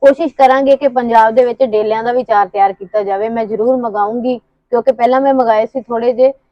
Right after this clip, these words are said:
ਤੇ ਥੋੜੇ ਕਾਸਟਲੀ ਪੈਂਦੇ ਆ। ਜਦੋਂ ਸੀਜ਼ਨਲ ਹੋਣਗੇ ਨਾ, ਗਰਮੀਆਂ ਦੇ ਵਿੱਚ ਹੀ ਹੁੰਦੇ ਆ ਡੇਲੇ, ਤੇ ਉਹ ਵੀ ਆਪਾਂ ਅਚਾਰ ਤਿਆਰ ਕਰਾਂਗੇ। ਲਸੂੜੇ ਦੇ ਅਚਾਰ ਦਾ ਵੀ ਆਪਾਂ ਨੂੰ ਆਇਆ ਸੀ ਆਰਡਰ, ਉਹ ਵੀ ਆਪਾਂ ਤਿਆਰ ਕਰਾਂਗੇ।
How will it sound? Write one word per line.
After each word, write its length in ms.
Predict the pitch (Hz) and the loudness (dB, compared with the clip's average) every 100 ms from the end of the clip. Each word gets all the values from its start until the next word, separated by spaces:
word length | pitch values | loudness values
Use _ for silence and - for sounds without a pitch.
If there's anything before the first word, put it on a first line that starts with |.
| _ | _
ਤੇ 280 | 240 233 233 | -4 -2 -2
ਥੋੜੇ 260 | 226 254 254 | -2 0 0
ਕਾਸਟਲੀ 440 | 254 233 233 269 | 2 2 0 -6
ਪੈਂਦੇ 340 | 240 226 202 226 | -4 -6 -4 -4
ਆ। 60 | |
ਜਦੋਂ 220 | 226 240 | -2 -2
ਸੀਜ਼ਨਲ 500 | 254 254 233 247 269 | -2 -2 -2 0 2
ਹੋਣਗੇ 300 | 277 262 240 | 2 0 -2
ਨਾ, 100 | 262 | -4
ਗਰਮੀਆਂ 440 | 302 254 233 233 240 | 0 0 0 -2 -2
ਦੇ 60 | |
ਵਿੱਚ 220 | 240 240 254 | -2 -4 -4
ਹੀ 80 | |
ਹੁੰਦੇ 260 | 240 226 196 | -8 -6 -6
ਆ 60 | 202 | -6
ਡੇਲੇ, 340 | 202 202 208 | -4 -4 -6
ਤੇ 100 | 208 | -6
ਉਹ 160 | - 233 | -8 -6
ਵੀ 120 | 247 | -6
ਆਪਾਂ 200 | 220 214 | -6 -6
ਅਚਾਰ 240 | 214 202 | -4 -6
ਤਿਆਰ 240 | 196 196 185 | -4 -6 -6
ਕਰਾਂਗੇ। 400 | 202 202 214 220 | -6 -8 -6 -6
ਲਸੂੜੇ 440 | 208 208 240 262 | -8 -8 -4 0
ਦੇ 100 | 269 | 0
ਅਚਾਰ 320 | 254 226 208 | 0 0 0
ਦਾ 140 | 190 220 | 0 -2
ਵੀ 100 | 226 | -2
ਆਪਾਂ 220 | - 208 | -6 -8
ਨੂੰ 140 | 208 | -6
ਆਇਆ 200 | 202 196 | -4 -4
ਸੀ 140 | 196 226 | -6 -8
ਆਰਡਰ, 260 | 196 196 | -8 -8
ਉਹ 220 | 214 - | -8 -8
ਵੀ 100 | 214 | -6
ਆਪਾਂ 220 | 240 214 214 | -6 -6 -6
ਤਿਆਰ 260 | 220 208 | -4 -4
ਕਰਾਂਗੇ। 440 | 190 202 214 226 | -4 -6 -4 -6